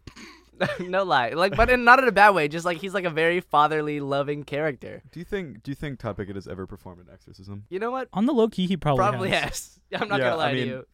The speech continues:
Speaker 1: He
Speaker 2: like, on campus.
Speaker 1: Definitely not.
Speaker 3: No, I wouldn't say on
Speaker 1: I would say on
Speaker 3: campus.
Speaker 1: campus, but, like, out in the world, most definitely. He just walks in the room and you're like, <laughs> "He is cast out."
Speaker 2: You're like, "Definitely."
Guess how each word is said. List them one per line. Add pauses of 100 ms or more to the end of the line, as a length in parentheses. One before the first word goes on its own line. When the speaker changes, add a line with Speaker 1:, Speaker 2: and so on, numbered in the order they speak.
Speaker 1:
He
Speaker 2:
like,
on
campus.
Speaker 1:
Definitely
not.
Speaker 3:
No,
I
wouldn't
say
on
Speaker 1:
I
would
say
on
Speaker 3:
campus.
Speaker 1:
campus,
but,
like,
out
in
the
world, (280)
most
definitely.
He
just
walks
in
the
room
and
you're
like, (100)
<laughs>
"He
is
cast
out."
Speaker 2:
You're
like,
"Definitely."